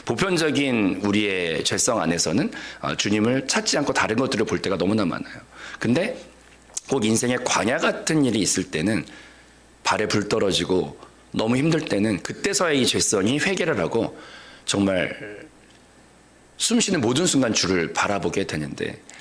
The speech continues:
근데 하나님께서는 그런 말이 있습니다. "사랑의 눈먼 바보는 이해타산을 따지지 않고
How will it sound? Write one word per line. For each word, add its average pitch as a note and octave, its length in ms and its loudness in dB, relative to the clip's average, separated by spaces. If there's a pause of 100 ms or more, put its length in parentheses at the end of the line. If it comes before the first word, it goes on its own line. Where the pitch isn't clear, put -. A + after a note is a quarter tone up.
(180)
근데 G2+ 180 2
하나님께서는 A#2+ 880 2 (680)
그런 C#3+ 280 2
말이 A#2 160 2
있습니다. - 520 -4
"사랑의 D#3 480 2
눈먼 G#2 380 4
바보는 E2+ 680 0 (720)
이해타산을 B2+ 600 0
따지지 C3+ 360 -2
않고 F2 420 -6